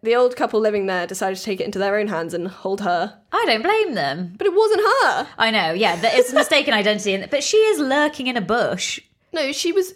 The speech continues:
Speaker 1: she was delivering their paper.
Speaker 2: Oh, sorry.
Speaker 1: Took cover from the fireworks.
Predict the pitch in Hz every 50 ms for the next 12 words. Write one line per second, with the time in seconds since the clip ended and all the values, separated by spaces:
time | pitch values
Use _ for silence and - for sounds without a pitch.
0 | _ _ - - 349 359 370 - 320 311 392 440 415 381 359 320 285 285 - 269
1 | 330 330 - - - - - 247 - - 226 226 220 214 214 - - - 220 202
2 | 196 190 180 175 170 165 160 160 175 170 - - - - - - - - - 311
3 | - 330 320 - 311 285 262 262 - 277 269 302 269 202 156 143 156 165 202 220
4 | - - - - - - - - -